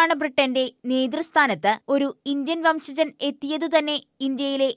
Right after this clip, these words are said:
ദീപാവലി ആഘോഷങ്ങൾക്ക് മാറ്റുകൂട്ടിയിരുന്നു. ഇന്ത്യൻ രീതികൾ പിന്തുടർന്ന ഋഷി സുനകിന്റെ പല പ്രവൃത്തികളും ഇന്ത്യക്കാർക്ക്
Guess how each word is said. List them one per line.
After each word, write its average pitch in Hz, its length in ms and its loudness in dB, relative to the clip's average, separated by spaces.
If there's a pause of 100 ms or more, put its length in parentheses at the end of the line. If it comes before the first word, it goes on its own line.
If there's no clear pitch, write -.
(140)
ദീപാവലി 285 680 2
ആഘോഷങ്ങൾക്ക് 294 680 2 (200)
മാറ്റുകൂട്ടിയിരുന്നു. 247 960 -2 (220)
ഇന്ത്യൻ 320 400 -2
രീതികൾ 349 380 0
പിന്തുടർന്ന 320 560 0 (260)
ഋഷി 285 320 -2
സുനകിന്റെ 311 500 -2 (160)
പല 269 220 4
പ്രവൃത്തികളും 196 680 0 (120)
ഇന്ത്യക്കാർക്ക് 277 680 2